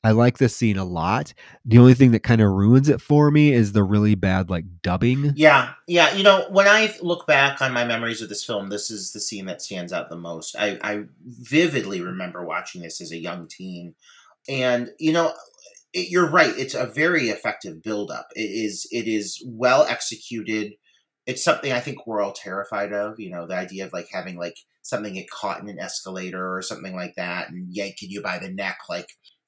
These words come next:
Speaker 2: I don't know. I mean, that's something that's always made me, like, kind of uneasy. Um, and they play it really well in my mind up until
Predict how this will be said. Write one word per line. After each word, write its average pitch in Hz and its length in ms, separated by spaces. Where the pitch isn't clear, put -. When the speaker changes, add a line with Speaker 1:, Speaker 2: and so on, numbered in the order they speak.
Speaker 2:
I 127 100
don't 123 120
know. 104 100
I - 80
mean, 139 80
that's 151 160
something 160 180
that's 135 160
always 123 240
made 113 160
me, 110 140
like, 98 220
kind 107 160
of 101 80
uneasy. 101 560
Um, 117 200
and 139 140
they 135 120
play 185 240
it 190 120
really 139 220
well 127 520
in 151 120
my 143 160
mind 135 340
up 127 220
until 113 720